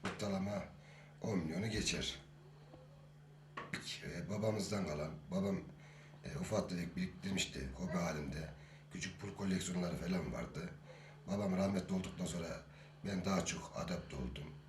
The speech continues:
E, kendimi daha çok bağladım. Koleksiyon içinde tarih eserciliğe, ne bileyim işte antikalar her yerden topladım, aldım, getirdim. Eşten, dosttan, arkadaşların hediye ettikleri var.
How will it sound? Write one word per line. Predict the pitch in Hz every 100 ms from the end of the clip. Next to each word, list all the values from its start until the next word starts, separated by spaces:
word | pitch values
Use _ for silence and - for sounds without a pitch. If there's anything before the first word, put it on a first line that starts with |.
| -
E, | -
kendimi | 71 95 95 85
daha | 85 82
çok | - -
bağladım. | 69 67 64 67 71 - - - -
Koleksiyon | - 87 76 - 76
içinde | 71 65
tarih | 82 80
eserciliğe, | 78 78 64 62 62 67 -
ne | -
bileyim | 73 69
işte | 65 - 69 71 - - -
antikalar | 82 85 - 82 73 82
her | 196
yerden | 180 170 85 78 - - - -
topladım, | - 92 - 80 69 67
aldım, | 67 90 69 67 69
getirdim. | 87 87 78 67 71 71 - - - -
Eşten, | 92 - - 78
dosttan, | 87 85 - 78
arkadaşların | 80 87 87 - 80 78 - - - -
hediye | 87 - 85
ettikleri | - - - 65 60
var. | 67 -